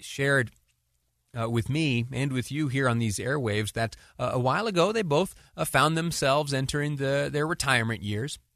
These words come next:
And as a way to celebrate that, they decided to tour the world.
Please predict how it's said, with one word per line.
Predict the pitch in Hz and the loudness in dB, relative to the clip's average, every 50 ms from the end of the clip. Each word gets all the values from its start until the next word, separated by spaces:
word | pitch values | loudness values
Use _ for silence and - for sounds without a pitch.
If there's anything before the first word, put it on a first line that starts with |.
| _ _ _ _ _ _ _ _ _ _ _ _ _ _ _ - _ _ - | _ _ _ _ _ _ _ _ _ _ _ _ _ _ _ -20 _ _ -4
And | 127 127 127 | -2 2 4
as | 135 131 123 117 | 4 4 4 4
a | 127 | 4
way | 123 131 139 | 4 4 4
to | 127 117 | 2 2
celebrate | - - 156 170 180 135 110 113 104 98 - | 4 4 4 4 4 4 2 0 0 -2 -4
that, | - 92 98 113 117 | -4 -6 -6 -6 -4
they | - 113 120 | -4 -2 -2
decided | 127 139 127 - 120 110 120 139 123 | -2 -2 -2 0 0 0 0 -2 -4
to | 107 | -6
tour | - - 147 160 160 | -4 -2 0 0 0
the | 143 120 | 0 0
world. | 156 190 214 202 151 107 - | 0 2 4 4 2 2 0